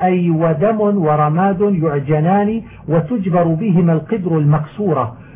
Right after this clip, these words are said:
فقوله "جبر" بالفتح مفعول لأجله أي لأجل جبر إلى آخره. قال الراجل: "قد أصلحت قدرا لها بأطرة".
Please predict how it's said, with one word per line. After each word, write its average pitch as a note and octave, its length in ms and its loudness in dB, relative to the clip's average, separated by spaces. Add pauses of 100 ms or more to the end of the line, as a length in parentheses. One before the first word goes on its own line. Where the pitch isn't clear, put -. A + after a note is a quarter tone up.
(140)
فقوله F#3 800 2
"جبر" G3 340 2
بالفتح E3 560 -4
مفعول F3+ 720 0
لأجله G3 720 0
أي E3+ 180 4
لأجل D#3 680 2
جبر F#3+ 280 2
إلى E3 380 -2
آخره. A#2+ 280 -6 (100)
قال F3+ 180 2
الراجل: G3 460 0 (520)
"قد F3+ 180 2
أصلحت E3+ 580 -2 (160)
قدرا E3+ 320 0
لها D#3 560 2
بأطرة". C#3+ 560 -6